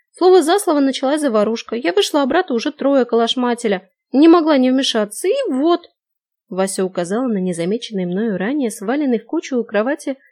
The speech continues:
ворох одежды, разорванный и перепачканный в грязи, а местами и в крови. «Ну вы даете», только и смогла выдохнуть я. «Теперь понимаешь, что научиться себя защищать нам необходимо?»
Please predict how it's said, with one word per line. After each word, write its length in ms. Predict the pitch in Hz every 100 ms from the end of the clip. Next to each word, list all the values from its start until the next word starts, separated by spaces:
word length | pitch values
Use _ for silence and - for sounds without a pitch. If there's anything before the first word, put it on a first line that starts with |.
| _ -
ворох 360 | 277 294 -
одежды, 540 | 311 254 180 - 147 - _ _ -
разорванный 720 | 196 180 202 254 233 190 175
и 40 |
перепачканный 680 | 180 175 170 190 - 190 180
в 40 |
грязи, 440 | 165 175 165 269 - _
а 80 | 202
местами 520 | 185 175 - 247 208
и 40 | 175
в 80 | -
крови. 440 | 202 196 170 - _ _ _ _ _
«Ну 200 | 185 196
вы 120 | 185 175
даете», 680 | 202 196 165 160 - 165 - _ _
только 280 | - 175 185
и 20 |
смогла 400 | 175 180 170 196
выдохнуть 560 | 240 202 196 - 196 -
я. 160 | 160 - _ - -
«Теперь 260 | - 294 381
понимаешь, 460 | 381 349 403 494 -
что 180 | -
научиться 480 | 285 339 - 440 -
себя 300 | - 247 359
защищать 500 | 359 330 320 453 466
нам 160 | 330 339
необходимо?» 720 | 359 - 403 392 311 202 -